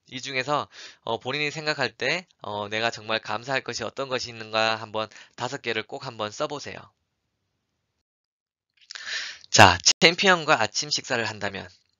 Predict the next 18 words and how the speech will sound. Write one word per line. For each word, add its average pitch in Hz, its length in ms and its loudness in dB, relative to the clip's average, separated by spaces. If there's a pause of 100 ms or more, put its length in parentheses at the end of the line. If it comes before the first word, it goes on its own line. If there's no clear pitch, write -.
(340)
솔직한 180 800 0
피드백을 151 720 -4 (140)
견뎌라. 110 640 -4 (2000)
비평을 165 480 6
받아들이는 120 600 4
것의 110 240 -2
가치. - 480 -6 (540)
대부분의 143 460 0
사람들은 127 680 0 (160)
배우는 151 340 -2
것은 117 260 -4
좋아하지만 110 580 -2 (320)
가르침을 151 540 -2
받는 117 280 -4
것은 147 460 -6
싫어합니다. 117 680 -2 (600)
가르침이란 131 640 2
것은 107 380 -6